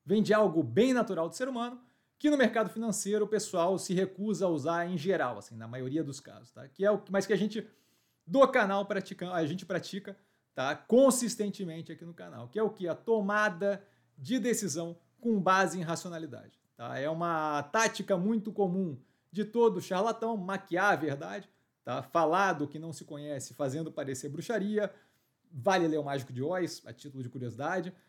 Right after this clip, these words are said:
tá? Quando se parece dominador do sobrenatural, você naturalmente, como, é, instrumento performático,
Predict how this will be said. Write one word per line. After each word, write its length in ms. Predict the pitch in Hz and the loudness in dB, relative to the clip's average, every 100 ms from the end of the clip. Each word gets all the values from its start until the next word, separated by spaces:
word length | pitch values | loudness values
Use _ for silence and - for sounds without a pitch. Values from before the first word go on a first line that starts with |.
| _ - | _ -8
tá? 160 | 143 | -6
Quando 540 | 147 - 269 294 277 254 | -6 2 6 6 6 2
se 180 | - 240 | 0 -4
parece 640 | - 185 165 156 139 143 | 0 2 2 0 -4 -8
dominador 800 | 131 220 262 233 214 160 151 147 | -2 2 4 2 0 -2 -4 -6
do 80 | 127 | -6
sobrenatural, 880 | - 165 170 170 175 208 - - _ _ _ _ _ - | -10 -10 -8 -10 -8 -6 -6 -8 _ _ _ _ _ -2
você 280 | 202 233 | 2 4
naturalmente, 800 | 240 240 247 196 180 196 - 127 123 | 4 2 4 2 2 -4 -6 -10 -6
como, 960 | - 202 190 160 143 139 127 123 123 123 123 | 2 4 4 2 0 -2 -4 -4 -8 -12 -16
é, 340 | 131 131 117 - _ | -14 -12 -12 -16 _
instrumento 640 | 180 - 202 190 269 226 196 | -10 -4 0 4 4 2 -2
performático, 920 | 202 - 156 156 196 190 - 117 | -4 -4 -6 -6 -8 -10 -14 -20